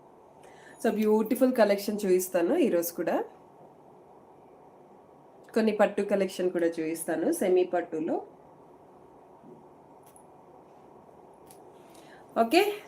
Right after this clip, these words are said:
టీ బ్రేక్ అయిపోయిందా? స్నాక్ బ్రేక్. ఇంతకు ముందులాగా లేదు, డల్‌గా అనిపిస్తుంది. మ్మ్. ఇక్కడ ఈ, అంటే నేను ప్లేస్ డిఫరెంట్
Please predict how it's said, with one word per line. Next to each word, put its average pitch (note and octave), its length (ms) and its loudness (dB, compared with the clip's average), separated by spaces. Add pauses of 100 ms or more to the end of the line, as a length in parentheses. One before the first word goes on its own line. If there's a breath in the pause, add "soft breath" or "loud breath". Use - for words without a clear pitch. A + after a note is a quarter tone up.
(120)
టీ B3 140 0
బ్రేక్ B3 280 4
అయిపోయిందా? A3+ 480 4
స్నాక్ F#3+ 420 -4
బ్రేక్. G3 320 -4 (1800 loud breath)
ఇంతకు A3+ 360 4
ముందులాగా G#3+ 600 4
లేదు, G3 440 0
డల్‌గా F#3 440 4
అనిపిస్తుంది. E3 760 -4 (440)
మ్మ్. F#3+ 440 -2 (800 loud breath)
ఇక్కడ - 340 2 (720)
ఈ, G3 400 0
అంటే F#3+ 260 0
నేను G3+ 220 0
ప్లేస్ G#3 440 4
డిఫరెంట్ G3+ 480 0